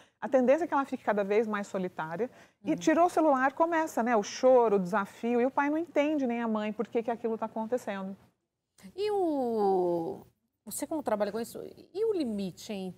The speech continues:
Speaker 2: Tem que
Speaker 1: É
Speaker 2: ter um
Speaker 1: importante.
Speaker 2: tempo, tem que ter um limite também do,
Speaker 1: Ah.
Speaker 2: da, do uso do celular.
Speaker 1: Com certeza.
Speaker 2: Eu acho que tá,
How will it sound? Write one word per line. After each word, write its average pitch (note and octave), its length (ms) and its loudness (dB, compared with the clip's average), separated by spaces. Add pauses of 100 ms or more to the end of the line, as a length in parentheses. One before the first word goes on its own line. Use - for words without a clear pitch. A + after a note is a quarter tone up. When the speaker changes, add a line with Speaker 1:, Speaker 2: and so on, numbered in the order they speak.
Speaker 2:
Tem D#4 120 -8
que - 100 -12
Speaker 1:
É - 80 -6
Speaker 2:
ter A#3 60 0
um G#3+ 40 -2
Speaker 1:
importante. G#3 320 2
Speaker 2:
tempo, A#3+ 440 -2
tem C4+ 200 -6
que A#3+ 80 -10
ter A#3 100 -6
um A3 100 -6
limite G3 420 -8
também F#3+ 360 -6
do, F3+ 100 -8
Speaker 1:
Ah. F3+ 140 -14 (120)
Speaker 2:
da, E3+ 360 -4
do F3 140 -8
uso F#3+ 340 -4
do E3+ 80 -12
celular. F#3 720 -8 (180)
Speaker 1:
Com D#3 180 -12
certeza. E3+ 500 -4
Speaker 2:
Eu E4 100 2
acho E4 220 0
que F4 80 -14
tá, F4+ 480 0